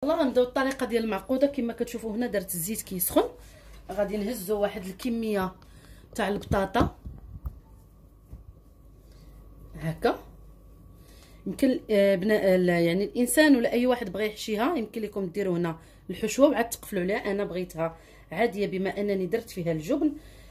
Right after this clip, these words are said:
الحجم كبير ولا صغير نتوما اللي كتحكموا فيه. اول حاجه تدوزوها في البطاطا، آه، في، في البطاطا، ناري باينه، باينه رمضان. كدوزوها في لافارين، هي الاولى في الطحين،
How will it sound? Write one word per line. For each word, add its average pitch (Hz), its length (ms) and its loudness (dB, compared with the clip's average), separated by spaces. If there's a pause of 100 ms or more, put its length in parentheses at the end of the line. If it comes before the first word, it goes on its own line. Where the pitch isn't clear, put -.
(120)
الحجم 208 400 0
كبير 254 320 4
ولا 220 180 4
صغير 214 640 2
نتوما 208 320 -4
اللي 196 120 -4
كتحكموا 151 640 -10
فيه. 302 320 0 (1200)
اول 240 280 0
حاجه 220 360 2
تدوزوها 196 640 -6
في 196 80 -10
البطاطا، 165 460 -8
آه، 185 180 -6
في، 170 440 -6 (200)
في - 200 -14
البطاطا، 147 500 -10
ناري 170 260 -8
باينه، 165 320 -6
باينه 165 320 -6
رمضان. 165 420 -6 (440)
كدوزوها 214 480 0
في 214 80 -4
لافارين، 196 520 -2
هي 214 160 -4
الاولى 202 460 -2 (140)
في - 60 -20
الطحين، 247 420 -2